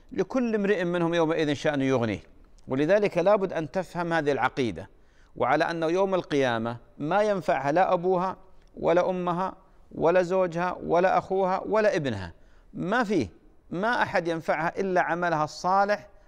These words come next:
عملها الصالح بعد رحمة الله جل وعلا. الأمر الآخر فيما يتعلق بقضية ال-، ال-، ال-، ال-، ال-، الإسلام، الله عز وجل الآن اختارها، والإسلام لا يعطيه إلا، إلا من يحب، الإسلام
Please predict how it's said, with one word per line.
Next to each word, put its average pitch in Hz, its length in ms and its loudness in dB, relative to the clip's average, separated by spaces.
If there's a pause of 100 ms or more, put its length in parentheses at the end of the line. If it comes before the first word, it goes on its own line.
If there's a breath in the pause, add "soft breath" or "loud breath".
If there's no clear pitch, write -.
(100)
عملها 170 300 2
الصالح 180 240 -2
بعد 156 280 0
رحمة 151 300 0
الله 139 200 2 (100)
جل 110 280 0
وعلا. 98 320 0 (640 soft breath)
الأمر 233 300 0
الآخر 135 560 2 (360)
فيما 160 260 -2
يتعلق 220 480 0
بقضية 160 600 0
ال-، 139 240 0
ال-، 120 440 2 (600)
ال-، 110 240 -4
ال-، 98 1200 -4
ال-، 98 180 -4
الإسلام، 127 520 0 (400 soft breath)
الله 233 180 4
عز 185 240 -2
وجل 175 360 2
الآن 175 240 -2
اختارها، 127 560 -4 (460 soft breath)
والإسلام 170 600 0
لا 208 100 4
يعطيه 180 420 0
إلا، 170 260 0
إلا 151 200 2
من 135 160 2
يحب، 123 300 -2 (800)
الإسلام 127 640 0